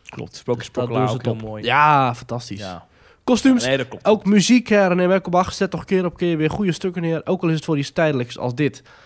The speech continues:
Speaker 2: Hij gaat toch met een hele, heel ensemble de studio in.
Speaker 1: Maar zou jij, wat, wat zou jij vinden van een permanent themagebiedje Wonderland?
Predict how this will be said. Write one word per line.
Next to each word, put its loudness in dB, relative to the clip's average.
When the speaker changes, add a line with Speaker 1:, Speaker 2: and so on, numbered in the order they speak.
Speaker 2:
Hij 0
gaat -2
toch -2
met -4
een -2
hele, 0
heel 0
ensemble 2
de -6
studio 0
in. 2
Speaker 1:
Maar 0
zou 4
jij, 0
wat, 4
wat -2
zou 2
jij 2
vinden 0
van 0
een 0
permanent 0
themagebiedje -2
Wonderland? -8